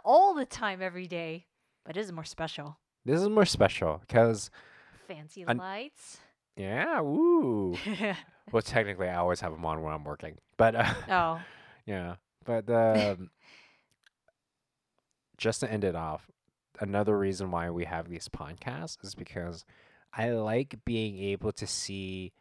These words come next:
Speaker 2: how you think in real time, and I get to expand on my own thoughts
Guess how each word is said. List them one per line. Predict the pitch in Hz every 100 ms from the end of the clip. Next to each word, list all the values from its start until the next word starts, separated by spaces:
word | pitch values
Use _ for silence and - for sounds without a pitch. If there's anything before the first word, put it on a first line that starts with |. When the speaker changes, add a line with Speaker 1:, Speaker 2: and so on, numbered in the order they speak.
| _ _
Speaker 2:
how | - - 98 98
you | 95 90 95
think | - 95 90
in | 85 80
real | 78 82
time, | - 120 117 143 151 -
and | 101
I | 101
get | 113 -
to | - 117 101 - _ _ _ _ _ _ _ _ -
expand | - - - 110 113
on | 113 107
my | 98 90 -
own | 110 113 120
thoughts | - 95 85 -